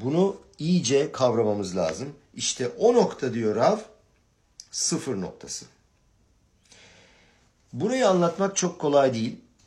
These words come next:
Fakat anladığım kadarıyla anlatmaya çalışacağım. Diyor ki o sıfır noktası aslında hiçlik. Hiç, kendimizi sıfır, hiç hissettiğimiz an. Çünkü diyor hiç olduğumuz zaman diyor her şeyiz.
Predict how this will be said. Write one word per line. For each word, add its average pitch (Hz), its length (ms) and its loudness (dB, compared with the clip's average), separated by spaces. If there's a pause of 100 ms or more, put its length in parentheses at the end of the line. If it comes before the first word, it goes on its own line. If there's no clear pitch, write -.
(240)
Fakat 160 600 -2 (480)
anladığım 143 400 0
kadarıyla 120 400 0
anlatmaya 113 440 -2
çalışacağım. 101 600 -10
Diyor 208 200 -10
ki 175 340 -8
o 156 120 -4
sıfır 240 480 -4
noktası 127 480 -4
aslında 127 640 -6 (160)
hiçlik. - 720 -8 (880)
Hiç, - 400 -4
kendimizi 143 640 -2
sıfır, 147 560 -6
hiç 175 220 -2
hissettiğimiz 87 720 -10
an. 65 120 -14 (840)
Çünkü 185 320 -4
diyor 180 220 4
hiç 240 240 0
olduğumuz 156 500 4
zaman 135 340 4
diyor 156 180 2
her 139 240 4
şeyiz. - 560 -8